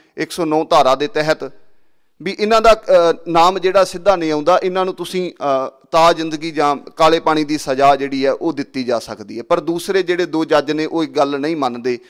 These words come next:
ਉਹ ਕਹਿੰਦੇ ਨੇ, ਸੈਸ਼ਨ ਜੱਜ ਮੈਕਨਾਬ ਨੇ ਜੋ ਲਿਖਿਆ ਹੈ, ਉਸੇ ਰਿਪੋਰਟ ਦੇ ਅਨੁਸਾਰ ਇਹਨਾਂ ਨੂੰ ਫਾਂਸੀ ਦਿੱਤੀ ਜਾਣੀ ਚਾਹੀਦੀ ਹੈ।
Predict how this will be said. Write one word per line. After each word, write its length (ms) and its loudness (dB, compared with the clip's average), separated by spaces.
ਉਹ 60 -6
ਕਹਿੰਦੇ 260 -4
ਨੇ, 120 -4
ਸੈਸ਼ਨ 360 -8
ਜੱਜ 280 -2
ਮੈਕਨਾਬ 480 2
ਨੇ 120 -4
ਜੋ 200 -2
ਲਿਖਿਆ 440 0
ਹੈ, 60 2
ਉਸੇ 440 -2
ਰਿਪੋਰਟ 320 -6
ਦੇ 140 -4
ਅਨੁਸਾਰ 440 -2
ਇਹਨਾਂ 200 -4
ਨੂੰ 140 -8
ਫਾਂਸੀ 320 -6
ਦਿੱਤੀ 360 -8
ਜਾਣੀ 240 -4
ਚਾਹੀਦੀ 420 -12
ਹੈ। 160 -20